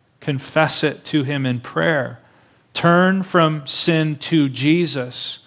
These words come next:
Trust in his atoning sacrifice that paid for every sin and careless word that you spoke.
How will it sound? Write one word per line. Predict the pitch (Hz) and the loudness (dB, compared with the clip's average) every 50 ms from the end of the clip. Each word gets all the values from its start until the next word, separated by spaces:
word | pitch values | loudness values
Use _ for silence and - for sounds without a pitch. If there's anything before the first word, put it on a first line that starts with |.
| _ - - - - _ | _ -20 -20 -20 -20 _
Trust | - - - 185 180 175 - - - | -6 0 2 4 4 4 2 2 2
in | 190 180 160 | 2 2 2
his | 147 135 175 190 202 202 185 180 | 2 4 4 6 6 4 4 2
atoning | 175 - - - 175 170 170 160 147 | -2 -4 -4 -2 -2 -2 -2 -2 -4
sacrifice | - - 170 170 190 190 - 208 175 - - 147 127 113 101 - - - - - - - _ - - - _ | -2 2 2 2 2 2 0 -4 -4 -4 -4 -4 -4 -6 -8 -10 -12 -12 -12 -12 -14 -18 _ -20 -20 -8 _
that | - 170 160 160 - | 4 4 4 4 2
paid | - 185 175 175 190 202 185 | 0 2 2 4 4 2 2
for | - - 165 147 | 0 -2 -2 -2
every | - 175 180 190 185 180 208 202 | 0 2 0 0 0 0 -2 -4
sin | 180 - - - 196 185 196 196 202 202 208 208 - - - _ - | -2 -4 -4 -4 -2 -2 0 0 -2 -2 -4 -6 -10 -16 -20 _ -6
and | - 147 143 | -6 -6 -6
careless | - - - 180 185 185 190 190 - - - | -4 0 2 2 4 4 2 0 -2 -4 -8
word | 156 143 147 165 175 175 175 180 185 160 | -12 -6 -2 0 2 2 2 2 0 -2
that | 160 156 | -4 -6
you | 135 139 143 135 | -6 -6 -8 -8
spoke. | 131 - - - - 175 180 190 202 196 - - | -8 -8 -6 -2 2 2 2 2 2 0 -6 -12